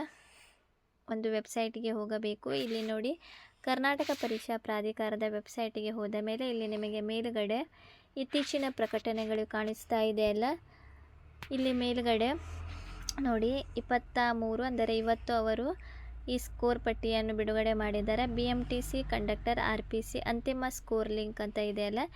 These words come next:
ಇದರ ಮೇಲೆ ಕ್ಲಿಕ್ ಮಾಡುವುದು. ಕ್ಲಿಕ್ ಮಾಡಿದಾಗ ನೋಡಿ, ಇಲ್ಲಿ ನಿಮ್ಮ ಒಂದು ಅಪ್ಲಿಕೇಶನ್,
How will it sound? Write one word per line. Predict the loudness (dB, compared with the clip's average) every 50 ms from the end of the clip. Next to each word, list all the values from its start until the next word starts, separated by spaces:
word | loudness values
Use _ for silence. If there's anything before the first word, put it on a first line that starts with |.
| -12 -18 -18 -18 -18 -20 -14 -10 -4
ಇದರ | -2 0 2 2 2
ಮೇಲೆ | 2 2 0 0 0 -2
ಕ್ಲಿಕ್ | -2 -2 -2 -2 -2 -2
ಮಾಡುವುದು. | 0 0 0 2 0 0 0 0 -2
ಕ್ಲಿಕ್ | 0 0 -2 -2 0 0
ಮಾಡಿದಾಗ | 0 2 2 2 2 2 2 4 4 4 4 2 0 0
ನೋಡಿ, | 0 0 0 2 2 2 2 2 0 0
ಇಲ್ಲಿ | -2 -2 -2
ನಿಮ್ಮ | -2 -2 -2 0 0 0
ಒಂದು | 0 0 0 0 -2 -2 -4 -6 -10 -16 -16 -18 -18 -18 -6 -2
ಅಪ್ಲಿಕೇಶನ್, | -2 -2 0 -2 -2 -2 0 0 0 0 0 -2 -4 -4 -2 -2 -2